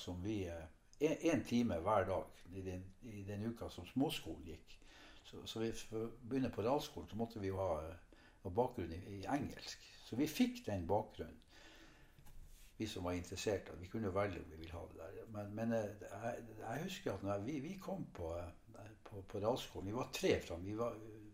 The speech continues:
tre fra min gruppe her. Vi var seks, eh, som gikk i den, i, i, i mitt kull, da. Første, andre, tredje. Og vi var tre fra, fra det kullet som begynte på realskolen, og vi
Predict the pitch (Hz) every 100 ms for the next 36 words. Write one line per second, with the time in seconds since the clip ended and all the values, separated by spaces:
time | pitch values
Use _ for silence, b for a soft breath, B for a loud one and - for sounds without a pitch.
0 | - - 143 - 82 80 98 78 80 90
1 | - 139 127 113 - 110 107 104 - -
2 | 87 101 123 - 165 - - - - -
3 | b b b b b b b b - -
4 | - - - - - - 78 82 - 90
5 | 98 - - 82 78 80 80 98 92 92
6 | 104 110 104 113 107 107 - 117 98 90
7 | - - - - - 104 - - 90 87
8 | 85 85 95 87 - - B B B B
9 | B - 110 127 139 - 190 104 85 -
10 | - - - 90 87 - 95 98 95 104
11 | 98 - - 80 82 95 - - 82 80
12 | - - 82 85 95